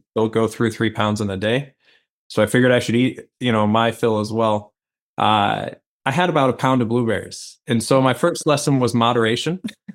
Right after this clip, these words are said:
<laughs> Maybe when we're reintroducing foods and looking for a trigger, we should, uh, you know, just have a handful at a time instead of a pound. Um,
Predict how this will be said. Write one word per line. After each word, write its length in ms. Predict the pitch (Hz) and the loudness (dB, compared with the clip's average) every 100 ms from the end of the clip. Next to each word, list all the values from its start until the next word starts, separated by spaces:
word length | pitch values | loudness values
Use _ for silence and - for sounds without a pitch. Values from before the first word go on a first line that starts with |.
| _ | _
<laughs> 1160 | - - - - - 208 - - - - _ - | -6 -6 -4 -4 -4 -8 -8 -20 -20 -20 _ -2
Maybe 440 | 131 131 139 135 | 2 4 4 2
when 160 | 135 131 | 2 0
we're 100 | 131 | 0
reintroducing 720 | 127 131 131 123 127 123 131 | 0 0 0 -2 -2 -4 -4
foods 340 | 123 131 131 123 | -4 -2 0 0
and 140 | 120 | 0
looking 240 | 123 135 | 0 -2
for 160 | 123 127 | -2 -2
a 80 | 117 | -2
trigger, 380 | - 131 123 117 | -2 -2 -2 -2
we 100 | 117 | -2
should, 260 | 120 117 | -2 -2
uh, 220 | 113 113 117 | 0 0 0
you 120 | 156 | 0
know, 100 | 135 | 0
just 200 | 147 - | -2 -4
have 120 | 156 | -2
a 60 | 139 | 0
handful 400 | 170 185 123 113 | -2 -2 0 0
at 100 | 104 | -2
a 60 | |
time 280 | 104 107 104 | -4 -4 -2
instead 320 | 104 - 120 | -4 -2 0
of 160 | 117 107 | 0 -2
a 80 | 107 | -8
pound. 400 | 107 127 98 95 _ _ _ _ _ - | -2 0 0 -4 _ _ _ _ _ -4
Um, 680 | - 120 113 107 110 117 | 0 2 2 0 -2 -6